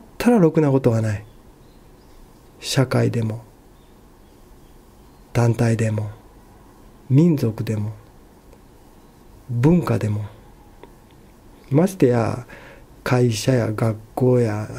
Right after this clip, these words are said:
役所やという、そんなものに寄りかかったらもう、もうむちゃくちゃですよ。リバタリアンは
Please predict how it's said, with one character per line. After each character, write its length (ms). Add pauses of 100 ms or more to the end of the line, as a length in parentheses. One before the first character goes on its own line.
役 320
所 140
や 200
と 240
い 60
う、 40
そ 160
ん 200
な 80
も 100
の 100
に 100
寄 80
り 100
か 140
か 100
っ 20
た 260
ら 120
も 480 (920)
う、 40
も 460
う 100 (420)
む 160
ち 80
ゃ 20
く 60
ち 80
ゃ 20
で 100
す 160
よ。 120 (720)
リ 160
バ 100
タ 140
リ 120
ア 60
ン 120
は 180